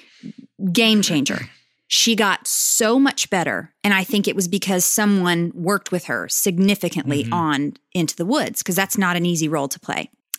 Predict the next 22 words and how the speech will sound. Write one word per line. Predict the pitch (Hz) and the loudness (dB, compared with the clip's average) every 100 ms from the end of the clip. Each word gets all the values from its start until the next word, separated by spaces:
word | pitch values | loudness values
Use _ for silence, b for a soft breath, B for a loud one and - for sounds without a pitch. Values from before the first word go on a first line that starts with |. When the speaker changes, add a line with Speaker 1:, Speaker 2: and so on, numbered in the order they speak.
| - | -4
Speaker 1:
I | 226 | -2
think | 233 240 220 - B B B B | 0 0 0 -2 B B B B
Hugh | - 254 | 0 2
Jackman's | 196 220 233 214 190 | 2 0 0 0 0
performance, | - 185 - - 359 359 151 123 - - | -2 -6 -6 -2 0 2 0 -2 -4 -6
having | - 226 220 | -2 0 2
s-, | 214 - - | 0 -2 -2
not | 202 214 - | 0 0 -2
seen | - 247 240 | 2 4 4
this | 147 | 2
since | - 202 185 | 0 0 0
it | 185 - | -2 -4
probably | - 311 226 | -4 -2 -2
came | - 165 | -2 0
out, | 160 131 | 0 0
I've | - 185 | -2 -6
probably | - 311 | -2 0
only | 208 170 | 0 0
seen | 196 | 2
this | 180 - | 0 0
movie | 165 139 | -2 -2
twice. | - 151 - - - | -2 -4 -4 -6 -8